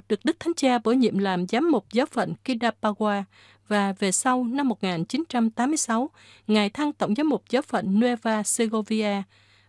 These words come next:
và mười hai năm sau đó, năm một nghìn chín trăm chín mươi tám, Đức Tổng giám mục được bổ làm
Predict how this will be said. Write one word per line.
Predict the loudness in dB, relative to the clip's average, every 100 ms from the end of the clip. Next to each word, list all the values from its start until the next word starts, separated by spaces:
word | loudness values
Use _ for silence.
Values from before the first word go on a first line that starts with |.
| _
và | 0 2
mười | 4 2
hai | 0 0 0
năm | 0 0
sau | 0 0
đó, | 0 0 -4 -12 -16 -4
năm | -2
một | -2 -4
nghìn | -2 -2
chín | -2 -2 0
trăm | 0 0
chín | 2 0
mươi | 0 -2
tám, | -2 -4 -6 _ -20 _ -4
Đức | -2
Tổng | 2 2
giám | 2
mục | 0 0
được | 0 -2 0
bổ | 0 2
làm | 0 -2